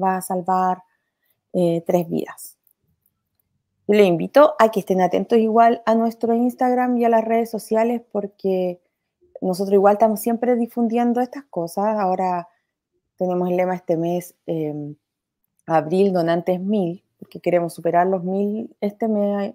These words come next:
hay meses en que lo hemos logrado y otros no, pero para llegar a nuestra meta lo necesitamos. En junio se nos viene el mes del donante, hay un día del donante que es el catorce de junio, pero queremos que todo el mes, eh, tener muchas actividades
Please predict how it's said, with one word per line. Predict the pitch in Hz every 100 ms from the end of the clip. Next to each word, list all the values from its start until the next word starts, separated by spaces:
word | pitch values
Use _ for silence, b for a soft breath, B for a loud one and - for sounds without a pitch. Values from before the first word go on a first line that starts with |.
| -
hay | 190 185
meses | 190 202
en | 185
que | 190
lo |
hemos | 190 190
logrado | 185 202 202
y | 202
otros | 196 185
no, | 185 214
pero | 214 202
para | 190
llegar | 180 185 196
a |
nuestra | 190 190 202 190
meta | 190 202 240 269 b b b b b _
lo | - 185 180
necesitamos. | 185 190 185 202 196 196 160 190 - - _ _ _ _ -
En | 185 175 170 170 165
junio | - 202 196
se | 196
nos | 190 180
viene | 185 185
el | 175
mes | 170 185 202
del | 208 220 208
donante, | 226 247 262 247 _ 214 269 _ _ _ -
hay | 180 175
un | 165
día | 165 196
del | 196
donante | 190 202 214 214
que | 214 202
es |
el | 190
catorce | 185 202 -
de | 202
junio, | - 247 269 240
pero | 196
queremos | 180 190 185
que | -
todo | - 214 240
el | 226
mes, | 226 262 - - b b b b _ _
eh, | 185 185 180 _
tener | - 196 202 196
muchas | 214 220 247 233
actividades | 226 226 226 233 233 226